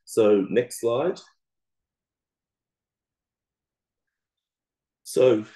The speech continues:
again, going through the components one at a time, the, the inner ear balance function is tested using what we call formal vestibular function tests.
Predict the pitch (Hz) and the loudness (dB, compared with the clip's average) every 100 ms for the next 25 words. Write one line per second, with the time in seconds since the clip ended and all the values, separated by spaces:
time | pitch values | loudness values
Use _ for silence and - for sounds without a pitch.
0 | - 123 - 135 156 139 101 101 - - | -20 -10 -4 -2 0 -2 -2 -8 -18 -20
1 | - _ _ _ _ 135 135 151 151 - | -20 _ _ _ _ -2 0 0 -4 -4
2 | 127 123 120 - 120 - 120 101 113 143 | -4 -2 -4 -6 -10 -6 -2 0 0 -2
3 | - 117 110 113 110 101 127 110 101 151 | -2 -2 0 2 2 0 -4 -6 -6 -8
4 | 208 - _ _ - - - - 120 117 | -10 -14 _ _ -20 -12 -8 -8 -8 -2
5 | 131 131 - 139 156 185 175 160 123 120 | -2 -2 -2 0 4 6 4 2 2 2
6 | 123 139 131 - - 113 104 - 120 120 | 0 -4 -10 -14 -8 -6 -6 -4 -4 -2
7 | 190 190 _ _ _ _ _ _ _ _ | -4 -8 _ _ _ _ _ _ _ _
8 | - 123 113 - 135 - - 139 107 113 | -6 -6 -6 -8 -4 -4 -4 -6 -4 -4
9 | 123 123 117 120 - 104 - 117 - 117 | -4 -2 -2 -2 0 0 0 -4 -2 -4
10 | 101 - 117 117 117 107 90 110 - - | -4 -4 0 2 2 0 -2 -6 -6 -14
11 | 117 117 107 - - 113 127 - 143 143 | -4 -2 -2 -4 -6 -6 -6 -8 -8 -6
12 | 185 220 - - - - | -6 -6 -8 -14 -16 -18